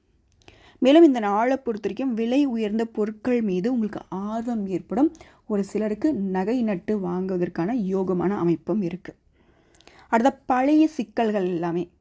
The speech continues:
படிப்படியா குறைய போகுது. ஒரே வரியில சொன்னேன், சிம்ம ராசி அன்பர்களுக்கு இந்த நாளை பொறுத்த வரைக்கும் உங்களுடைய கஷ்டங்கள் விலகக்கூடிய ஒரு நாள். வெளியூர் பயண வாய்ப்புகளின் மூலம் மேன்மை உண்டாகும். தொழில் ரீதியா இருக்கலாம்,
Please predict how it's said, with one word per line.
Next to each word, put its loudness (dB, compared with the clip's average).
படிப்படியா -2
குறைய -8
போகுது. -8
ஒரே 2
வரியில 0
சொன்னேன், -6
சிம்ம -2
ராசி -4
அன்பர்களுக்கு -4
இந்த -4
நாளை -2
பொறுத்த -6
வரைக்கும் -4
உங்களுடைய 0
கஷ்டங்கள் -4
விலகக்கூடிய -2
ஒரு 0
நாள். 0
வெளியூர் 4
பயண 0
வாய்ப்புகளின் 0
மூலம் -2
மேன்மை -2
உண்டாகும். -6
தொழில் -2
ரீதியா 0
இருக்கலாம், -6